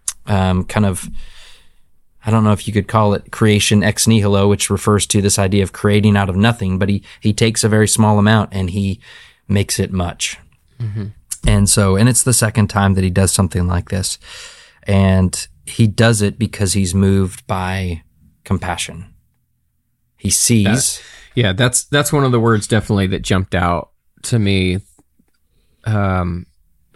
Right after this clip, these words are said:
Speaker 2: after the book recommendation from you, Gentle and Lowly,
Speaker 1: Mm-hmm.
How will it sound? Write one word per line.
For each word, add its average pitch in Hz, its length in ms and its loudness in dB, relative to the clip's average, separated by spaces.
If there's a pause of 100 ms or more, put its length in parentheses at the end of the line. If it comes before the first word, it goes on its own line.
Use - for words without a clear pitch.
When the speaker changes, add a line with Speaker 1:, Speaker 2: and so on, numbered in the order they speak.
Speaker 2:
after 113 680 2
the 107 160 -2
book 113 300 -2
recommendation 95 720 0
from 101 220 0
you, 95 320 0
Gentle 101 440 -2
and 98 120 -2
Lowly, 95 580 0
Speaker 1:
Mm-hmm. 90 280 0